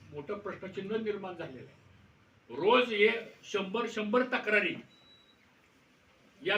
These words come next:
तालुक्यामध्ये कामाच्या दर्जाच्या बाबतीमध्ये यायला लागलेल्या आहेत आणि कोट्यवधी रुपयाचा निधी हा गैरमार्गानं जर असं कोणी करत असेल, तर त्याला चाप लावण्याचं काम. शेवटी भारतीय जनता पक्षाच्या विचाराच्या सरकारचे हे पैसे आहेत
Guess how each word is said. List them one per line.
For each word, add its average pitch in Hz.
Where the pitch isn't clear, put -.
तालुक्यामध्ये 190
कामाच्या 185
दर्जाच्या 170
बाबतीमध्ये 165
यायला 190
लागलेल्या 156
आहेत 202
आणि 147
कोट्यवधी 196
रुपयाचा 190
निधी 165
हा 202
गैरमार्गानं 196
जर 190
असं 196
कोणी 190
करत 190
असेल, 208
तर -
त्याला 175
चाप 220
लावण्याचं 202
काम. 175
शेवटी 214
भारतीय 175
जनता 202
पक्षाच्या 202
विचाराच्या 196
सरकारचे 208
हे 233
पैसे 202
आहेत -